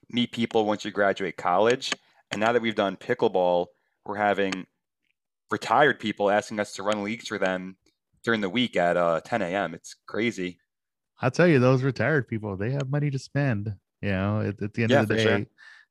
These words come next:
Speaker 2: if people wanna pay us to do something, we're willing to do it.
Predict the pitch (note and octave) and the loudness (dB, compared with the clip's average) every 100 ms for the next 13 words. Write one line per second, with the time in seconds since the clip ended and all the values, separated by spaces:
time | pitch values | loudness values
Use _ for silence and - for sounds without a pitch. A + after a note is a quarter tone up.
0 | - G2+ - A2 A#2+ A#2 G#2+ A2+ A2+ A2 | -8 -4 -2 0 2 2 2 2 0 -2
1 | F#2+ G2+ G#2+ F#2+ F2+ F#2 G2 G#2 A2 G#2+ | -2 -4 -2 -4 -4 -6 -4 -2 -2 0
2 | G2+ F#2+ A2+ F2+ | -2 -2 -2 -4